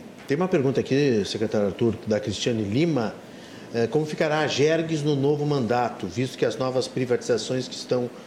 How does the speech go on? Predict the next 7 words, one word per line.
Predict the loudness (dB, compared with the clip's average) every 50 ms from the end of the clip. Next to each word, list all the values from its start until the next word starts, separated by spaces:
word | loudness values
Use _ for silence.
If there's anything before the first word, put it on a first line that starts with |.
| -18 -20 -4 0
ocorrendo? | 0 0 2 2 0 2 2 0 0 0 -2 -6 -10 -16 -16 -18 -20 -20 -20 -20 -20 -20 -20 -20 -20 -20 -20 -20 -20 -20 -20 -18 -14 -6 -2
Muda | -2 0 0 0
alguma | 0 0 0 -2
coisa | 0 0 0 0
com | 0 -4
a | -8 -4
Gergues? | -2 -4 -4 -4 -6 -10 -12 -12